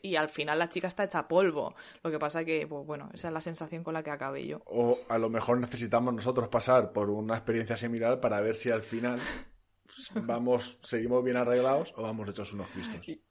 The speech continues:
Speaker 1: <laughs> yo es que no duraría ni diez minutos, lo sé ya, ¿eh? <laughs>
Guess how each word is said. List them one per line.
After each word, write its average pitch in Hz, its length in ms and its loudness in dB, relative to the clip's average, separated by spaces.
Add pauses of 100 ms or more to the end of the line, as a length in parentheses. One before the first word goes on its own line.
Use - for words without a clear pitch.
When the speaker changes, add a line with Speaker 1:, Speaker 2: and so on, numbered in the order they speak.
(100)
Speaker 1:
<laughs> - 960 -6
yo 220 80 4
es 226 40 4
que 269 120 2
no 240 100 4
duraría 214 500 4
ni 214 160 4
diez 196 160 4
minutos, 185 460 2
lo 160 140 4
sé 190 220 -2
ya, 180 280 2
¿eh? 185 200 -4
<laughs> 277 80 2